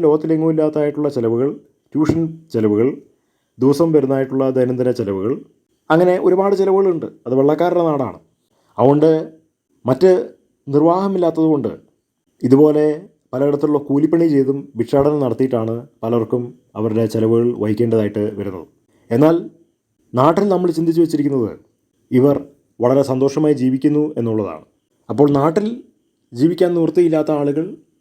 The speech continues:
അവിടുന്ന് ഇവിടുന്നും കുറച്ച് പണം ശേഖരിച്ചിട്ട് കാനഡ, യു കെ പോലത്തെ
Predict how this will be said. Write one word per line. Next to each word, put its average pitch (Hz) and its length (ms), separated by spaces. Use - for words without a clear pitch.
അവിടുന്ന് 147 280
ഇവിടുന്നും 147 300
കുറച്ച് 123 220
പണം 135 260
ശേഖരിച്ചിട്ട് 120 580
കാനഡ, 143 300
യു 131 120
കെ 139 200
പോലത്തെ 131 360